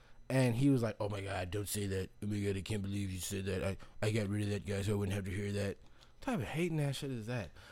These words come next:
I'm not mentioning it because I care. I'm mentioning it because I think it's funny that people can be affected by such little shit.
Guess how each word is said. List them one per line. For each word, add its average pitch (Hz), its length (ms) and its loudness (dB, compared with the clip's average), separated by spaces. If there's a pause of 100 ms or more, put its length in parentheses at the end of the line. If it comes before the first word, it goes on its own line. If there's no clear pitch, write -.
(120)
I'm 190 120 6
not 220 160 8
mentioning 175 380 8
it 147 60 6
because 147 240 6
I 107 100 4
care. 143 520 8
I'm 120 180 6
mentioning 156 420 6
it 127 180 4
because 117 680 4
I 113 100 0
think 113 180 4
it's - 100 -2
funny 92 520 0 (100)
that 95 160 -4
people 101 240 4
can 101 140 0
be 95 100 -2
affected 90 480 -4
by - 100 -8
such - 300 -6
little 85 200 -4
shit. - 320 -8